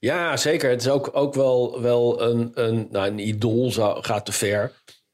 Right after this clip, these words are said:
Maar het is wel iemand, eh, waarvan ik, eh, in mijn, in mijn jeugd ook onder de indruk was. Was natuurlijk, eh,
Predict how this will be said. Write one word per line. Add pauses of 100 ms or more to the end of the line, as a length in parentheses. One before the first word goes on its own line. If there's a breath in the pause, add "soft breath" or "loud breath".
Maar
het
is
wel
iemand,
eh,
waarvan
ik,
eh,
in
mijn,
in
mijn
jeugd
ook
onder
de
indruk
was.
Was
natuurlijk,
eh,